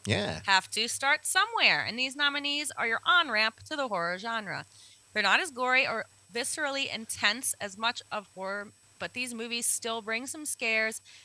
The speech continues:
Speaker 2: and often a lot of fun to the proceedings. These films would mostly be kid-friendly, but would also be applicable for the scaredy cat adults out there who need an entry point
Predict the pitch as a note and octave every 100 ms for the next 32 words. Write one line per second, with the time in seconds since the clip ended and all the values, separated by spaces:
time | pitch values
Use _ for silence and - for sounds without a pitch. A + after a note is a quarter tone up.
0 | - A3+ G3+ A3 G#3+ F#3+ F3+ F#3 - E3+
1 | F3 F3+ E3 F3+ - G#3+ F3 F#2+ A2+ -
2 | - - - - - - A#3+ C4+ - B3
3 | A3+ A3 A3+ G3 G#3 G#3 G3 - F3 A3
4 | A#3 - - E3 E3 E3 D#3 F3 D3 -
5 | C#3 D#3+ A#3+ D#4+ A#3 E3 C3 D3 A#3 C#4+
6 | C4+ C#4+ - A3 A3+ G#3+ A3 D4+ D4+ -
7 | A#3 A#3 B3 B3+ C4 A#3 G3 G3 G#3 G3
8 | G3 F#3+ F#3 G3+ F3+ F#3+ - F#3 G3 F#3
9 | - E3 D#3+